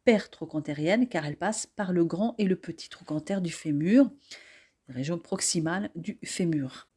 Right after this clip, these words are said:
Contrairement à la fracture du col du fémur, la fracture pertrochantérienne ne met pas en jeu la vascularisation de la tête fémorale.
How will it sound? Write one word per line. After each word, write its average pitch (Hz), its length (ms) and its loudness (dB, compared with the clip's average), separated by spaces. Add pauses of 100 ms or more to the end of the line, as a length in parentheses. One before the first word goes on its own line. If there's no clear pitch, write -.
(460)
Contrairement 262 580 8
à 202 140 2
la 208 120 4
fracture 196 800 -4
du 170 140 -2
col 214 160 2
du 175 80 2
fémur, 202 320 4
la 202 120 2
fracture - 440 -6
pertrochantérienne 226 1080 0
ne 185 120 0
met 196 100 4
pas 269 320 4
en 214 80 6
jeu 214 220 6
la 226 80 6
vascularisation 196 920 2
de 220 100 2
la 175 120 0
tête 220 200 -6
fémorale. 151 600 -2